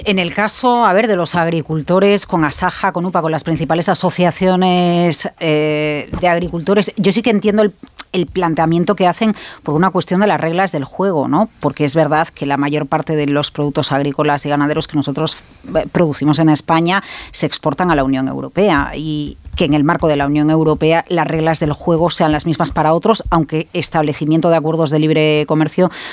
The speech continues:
nos permitan la exportación a otras zonas. Pero hay, eh, claro, yo lo que arrastro desde que empezaron las últimas protestas en el sector agrario es si somos conscientes cuando vamos a la compra de que estamos comprando las naranjas sudafricanas en lugar de estar comprando las naranjas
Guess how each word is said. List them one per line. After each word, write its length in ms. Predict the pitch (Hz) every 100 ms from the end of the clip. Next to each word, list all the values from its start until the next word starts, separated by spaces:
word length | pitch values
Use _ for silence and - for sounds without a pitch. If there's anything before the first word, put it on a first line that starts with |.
| -
nos 220 | 165 147
permitan 440 | 156 147 156 175 160
la 60 |
exportación 560 | 143 - 143 131 139 143
a 60 |
otras 240 | 139 135 -
zonas. 260 | 240 208
Pero 320 | - 185 175 - - - _ -
hay, 160 | 202 - _
eh, 140 | - - - -
claro, 180 | - 240
yo 140 | 190 208
lo 100 | 254
que 100 | 240
arrastro 380 | 202 220 - 190
desde 280 | 160 143 147
que 60 |
empezaron 340 | 151 143 170 202
las 240 | 180 -
últimas 340 | 208 185 180
protestas 440 | - 175 185 180 160
en 80 | 147
el 80 |
sector 360 | 135 135 - 165
agrario 460 | 170 170 190 185 160
es 160 | 151 - - - - - - -
si 200 | - 185
somos 300 | 165 214 226
conscientes 420 | 202 160 208 233
cuando 200 | - 147
vamos 260 | 139 170 -
a 80 | 151
la 100 | 135
compra 420 | 190 208 196 254 - _ -
de 200 | - 151
que 80 | 190
estamos 300 | 190 214 -
comprando 400 | 147 151 147 147
las 180 | 143
naranjas 480 | 151 147 156 - 143
sudafricanas 920 | - 165 147 - 151 139 165 147 147 147
en 60 |
lugar 240 | 147 147 143
de 40 |
estar 200 | 143 151
comprando 420 | 147 147 147 143
las 240 | 143 143 151
naranjas 720 | 147 156 160 - 147 147